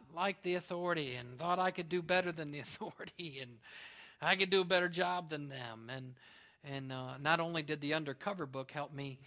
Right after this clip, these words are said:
help me deal with authority in my life, but there were some other issues that I, I'm not gonna share with you.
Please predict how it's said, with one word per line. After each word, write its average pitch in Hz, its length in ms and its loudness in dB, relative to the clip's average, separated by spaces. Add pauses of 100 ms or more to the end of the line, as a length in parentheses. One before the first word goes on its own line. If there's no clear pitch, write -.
(440)
help 156 180 -10
me 135 100 -6
deal 170 320 4
with 135 160 -4
authority 135 460 -8
in 127 80 -8
my 127 160 -10
life, 135 400 -4
but 135 140 -12
there 139 100 -8
were 135 120 -10
some 135 180 -8
other 135 260 -6
issues 151 640 -6
that 143 120 -6
I, 175 320 0
I'm 202 240 0
not 165 180 -4
gonna 180 140 -8
share - 240 -10
with 151 200 -16
you. 127 120 -14